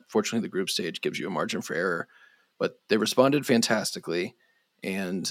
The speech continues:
since then, and including that match, I guess, um,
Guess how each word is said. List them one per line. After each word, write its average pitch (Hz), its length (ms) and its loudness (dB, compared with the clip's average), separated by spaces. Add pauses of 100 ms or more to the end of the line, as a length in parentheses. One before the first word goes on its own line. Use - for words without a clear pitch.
since 127 320 4
then, 117 400 4
and 110 140 0
including 113 300 2
that - 120 -6
match, - 220 -8
I - 80 -6
guess, - 260 -2 (180)
um, 101 380 -6